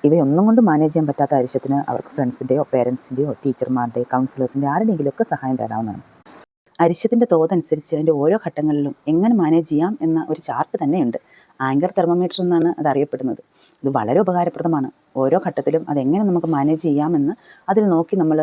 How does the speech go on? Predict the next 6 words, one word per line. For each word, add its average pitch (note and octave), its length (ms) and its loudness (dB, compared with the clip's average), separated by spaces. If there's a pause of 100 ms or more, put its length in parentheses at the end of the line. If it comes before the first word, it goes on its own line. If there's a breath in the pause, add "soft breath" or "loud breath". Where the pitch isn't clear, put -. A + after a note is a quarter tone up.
(140)
പ-, C3+ 120 -2
ഒന്ന് C#3+ 280 0
പരിശീലിക്കുകയാണെങ്കിൽ C#3 760 -2 (100)
വളരെ A#2+ 240 -4
ഉപ-, C#3+ 280 0
ഉപകാരപ്രദമായിരിക്കും. C#3 840 -4